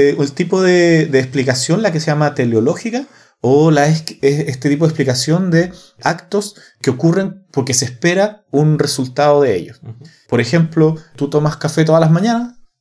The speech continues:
Speaker 1: Yo sé que te gusta mucho el café.
Speaker 2: Ujú.
Speaker 1: Y si yo te pregunto, "¿Por qué tomas café todas las mañanas, tío?",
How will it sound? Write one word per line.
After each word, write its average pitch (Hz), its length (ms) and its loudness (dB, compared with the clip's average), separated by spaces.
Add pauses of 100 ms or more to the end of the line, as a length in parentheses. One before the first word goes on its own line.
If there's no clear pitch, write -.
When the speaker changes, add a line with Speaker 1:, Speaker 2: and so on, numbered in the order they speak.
(140)
Speaker 1:
Yo 117 100 -6
sé 139 100 0
que 135 80 0
te 131 80 0
gusta 135 240 -2
mucho 160 220 -2
el 156 60 -10
café. 262 300 -8 (280)
Speaker 2:
Ujú. 170 280 -6
Speaker 1:
Y 143 240 2
si - 0 -
yo - 60 -6
te 165 60 2
pregunto, 165 400 2
"¿Por 131 180 -2
qué 220 380 -2
tomas 160 240 0
café 127 500 -6
todas - 160 -10
las 117 100 -6
mañanas, 113 360 -12
tío?", - 160 -20